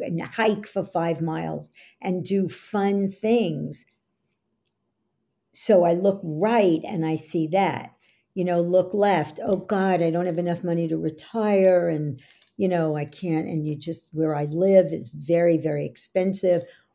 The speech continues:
Or I could look right and say, "I have a business that's doing well during covid. I have enough money to do the things I want." I look left. "My daughter lives in Hawaii and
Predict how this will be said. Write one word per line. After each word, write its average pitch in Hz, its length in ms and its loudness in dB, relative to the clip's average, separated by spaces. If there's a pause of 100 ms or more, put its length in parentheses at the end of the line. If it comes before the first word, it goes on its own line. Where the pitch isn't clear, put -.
(100)
Or 285 220 6
I 202 120 6
could 196 220 -2
look 196 240 2
right 208 500 2 (260)
and 185 220 -2
say, 170 500 4
"I 165 160 -4
have 160 200 -4
a 151 60 -2
business 202 640 -2
that's 156 240 -4
doing 151 460 -6
well 185 380 4
during 147 400 -4
covid. 190 760 2 (320)
I 165 140 0
have 156 180 -2
enough 156 320 -4
money 175 440 -2
to 160 140 -8
do 160 200 -4
the 143 120 -4
things 165 380 -4
I 143 140 -6
want." 208 420 -2 (840)
I 202 100 2
look 202 240 2
left. 165 400 2 (260)
"My 208 140 2
daughter 254 360 10
lives 233 260 6
in 220 120 4
Hawaii 196 640 2
and 160 240 -4